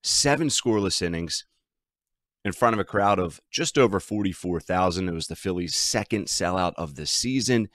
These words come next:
Wheeler was at ninety-four pitches through six innings. He went out for the seventh because the sixth was a really quick inning for him. Um,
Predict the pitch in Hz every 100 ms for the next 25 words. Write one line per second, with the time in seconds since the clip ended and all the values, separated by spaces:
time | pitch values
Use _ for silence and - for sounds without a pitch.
0 | - - _ _ 107 127 120 113 95 98
1 | 87 95 107 104 - 95 90 95 90 92
2 | - 85 82 - 95 - 95 92 90 -
3 | - _ _ _ 101 101 92 101 - 90
4 | - 95 87 87 - 78 85 78 - 98
5 | - - 80 80 90 101 85 - 90 -
6 | 92 85 - 76 71 67 _ - _ _
7 | _ - 78 71 67